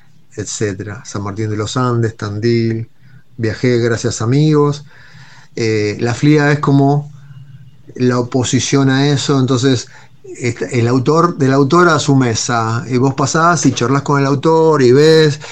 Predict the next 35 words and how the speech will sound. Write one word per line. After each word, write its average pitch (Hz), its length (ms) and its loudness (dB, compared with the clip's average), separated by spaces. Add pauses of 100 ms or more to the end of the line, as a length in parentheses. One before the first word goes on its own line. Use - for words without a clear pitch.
(220)
y 131 140 2
muchas 175 380 4
veces 175 640 0 (520)
Vero, 170 580 2
que 117 160 -2
tuviste 135 500 0
la 117 80 0
oportunidad 120 540 -2
de 117 60 -2
entrevistarla, 156 800 -2 (200)
empezó 123 280 -2
a 143 60 0
publicar 151 600 2 (460)
a 120 100 -4
partir 131 340 2
de 135 60 4
una 123 160 0
flia, 101 540 0
donde 107 260 -4
conoció 110 440 -2
a - 20 0
un 135 100 2
editor 151 540 0
como 113 220 -4
Lester, 165 680 0 (180)
con 110 160 -4
su 117 120 -6
editorial 107 420 -2
Invisible 117 560 0
con 135 160 0
H, 165 480 -2 (720)
y, 127 1160 -8
y 135 140 0
es - 160 -2
eso. 107 440 -6